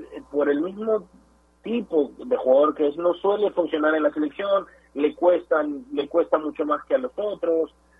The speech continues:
eh, estamos acostumbrados a tener un nueve como Paolo, entonces,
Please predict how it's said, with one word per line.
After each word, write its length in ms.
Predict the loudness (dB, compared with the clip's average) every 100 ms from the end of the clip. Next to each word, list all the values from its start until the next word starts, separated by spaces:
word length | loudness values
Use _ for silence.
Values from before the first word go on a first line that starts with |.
| -2
eh, 420 | 0 0 -2 -4
estamos 340 | -2 -2 0 -2
acostumbrados 760 | -4 -6 -4 4 6 8 6
a 80 | 0
tener 280 | -4 -4 -2
un 180 | -2 2
nueve 300 | 4 2 0
como 240 | -4 0
Paolo, 640 | 2 6 6 4 2 -2 -6 _ _ _ _ _ _ _ -14
entonces, 480 | -6 -4 -2 -4